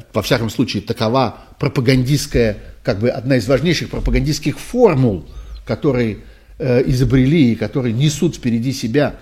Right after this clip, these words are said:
российские агрессоры, что это всё за Крым, это всё, чтобы удержать Крым, это всё, чтоб никто не по-, не позарился на Крым, это чтоб никто не посмел подступиться к Крыму с во-, в-, с, с оружием в руках.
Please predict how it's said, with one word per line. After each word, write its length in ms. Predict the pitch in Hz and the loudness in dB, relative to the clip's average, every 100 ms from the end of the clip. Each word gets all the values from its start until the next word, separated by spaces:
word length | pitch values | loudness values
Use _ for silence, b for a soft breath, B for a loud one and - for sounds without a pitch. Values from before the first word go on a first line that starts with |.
| B B | B B
российские 600 | 110 131 - 151 - 120 | -2 -2 2 0 0 -2
агрессоры, 560 | 107 107 254 - 147 101 B - | -2 0 -2 -2 -4 -6 B -6
что 100 | - | 0
это 300 | 151 165 190 | 2 4 4
всё 160 | 240 | 4
за 160 | 214 220 | 4 4
Крым, 420 | 220 277 190 - - b b b | 4 4 4 2 -12 b b b
это 200 | 147 185 | 2 4
всё, 140 | 226 | 4
чтобы 220 | 208 220 | 4 4
удержать 520 | 196 202 160 175 208 - | 6 4 4 4 2 0
Крым, 300 | 180 113 - b b b | 0 0 -2 b b b
это 200 | - 185 190 | 0 4 2
всё, 200 | - 214 | 4 2
чтоб 340 | - 208 202 B B | 4 2 2 B B
никто 400 | 143 175 - 220 | 0 0 2 2
не 100 | 208 | 2
по-, 160 | 202 196 | 4 4
не 200 | 151 165 | 4 2
позарился 640 | 202 135 143 208 190 - | 4 6 6 6 4 2
на 120 | 160 | 0
Крым, 300 | - 113 80 - B B | 0 -4 -6 -12 B B
это 200 | - 151 | -2 0
чтоб 200 | 185 226 | 4 4
никто 240 | 190 202 226 | 4 4 4
не 120 | 208 | 4
посмел 360 | 214 196 220 220 | 4 2 4 4
подступиться 720 | 220 226 247 - 226 - 226 | 2 0 -2 2 0 0 -4
к 100 | - | -2
Крыму 360 | 190 214 208 | 0 2 2
с 120 | 202 208 | -2 0
во-, 200 | 196 190 | 0 0
в-, 300 | 160 190 170 | 0 -2 -2
с, 440 | - - 196 185 | -4 0 2 2
с 100 | - | 0
оружием 400 | 160 208 190 196 | 0 2 2 2
в 60 | 180 | 2
руках. 380 | 196 165 101 | 0 0 -2